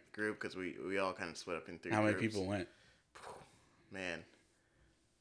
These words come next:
Speaker 1: I wanna say maybe fifteen, sixteen of us.
Speaker 2: And you were friends with all those people? Or you
Speaker 1: Uh, I,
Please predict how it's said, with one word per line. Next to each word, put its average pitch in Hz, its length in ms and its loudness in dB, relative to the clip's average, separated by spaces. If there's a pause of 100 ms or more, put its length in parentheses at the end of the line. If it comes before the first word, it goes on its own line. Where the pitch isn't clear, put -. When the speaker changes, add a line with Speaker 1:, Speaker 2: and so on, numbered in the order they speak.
(140)
Speaker 1:
I 110 40 -12
wanna 120 100 -8
say 127 140 -4
maybe 107 1500 -4 (1040)
fifteen, 139 520 -4
sixteen 143 380 -6
of 156 100 -4
us. 175 320 -6 (1160)
Speaker 2:
And 101 100 2
you 104 80 4
were 101 60 4
friends 110 260 8
with 104 100 0
all 117 160 10
those 131 100 2
people? 151 300 2 (720)
Or - 80 4
you 110 60 8
Speaker 1:
Uh, 127 380 8
I, 123 320 8